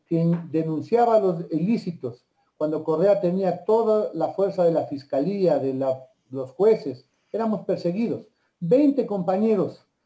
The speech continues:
de lo que fue el M P D y hoy Unidad Popular fueron sentenciados, unas veces por sabotaje y terrorismo,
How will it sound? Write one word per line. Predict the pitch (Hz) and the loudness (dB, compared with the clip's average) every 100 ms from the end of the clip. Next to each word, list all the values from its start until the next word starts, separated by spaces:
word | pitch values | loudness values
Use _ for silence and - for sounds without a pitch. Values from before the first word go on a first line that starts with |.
| _ | _
de | 156 | -6
lo | 151 | -4
que | 156 | -2
fue | 190 | 0
el | 202 | 0
M | 196 180 | 0 -2
P | 175 | 2
D | 190 190 | 4 6
y | 190 | 6
hoy | 196 | 4
Unidad | 185 185 196 | 2 0 0
Popular | 190 180 196 214 - | -2 -2 0 2 2
fueron | 214 208 175 | 0 0 -4
sentenciados, | 185 165 165 - 254 214 120 - _ _ _ | -4 -2 -4 0 0 0 -4 -12 _ _ _
unas | 214 220 196 | -2 0 2
veces | 240 196 233 | 2 2 -2
por | - 196 196 175 | 0 2 2 0
sabotaje | 175 170 170 214 214 | 0 2 2 0 -2
y | 170 | -2
terrorismo, | 190 175 180 247 196 131 | 0 2 2 2 0 -4